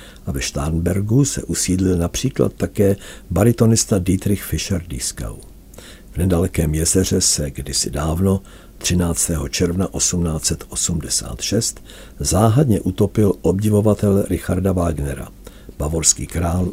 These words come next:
Ludvík druhý. Až bude jednou historiky či muzikology zajímat,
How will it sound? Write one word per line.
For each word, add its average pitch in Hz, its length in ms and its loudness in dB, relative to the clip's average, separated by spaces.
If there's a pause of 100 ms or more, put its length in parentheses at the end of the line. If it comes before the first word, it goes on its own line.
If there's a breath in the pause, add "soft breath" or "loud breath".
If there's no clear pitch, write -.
Ludvík 78 380 -4
druhý. - 340 -8 (840)
Až - 140 2
bude 151 240 8
jednou 113 320 6
historiky 87 600 2
či - 200 0
muzikology 104 720 2
zajímat, 87 600 2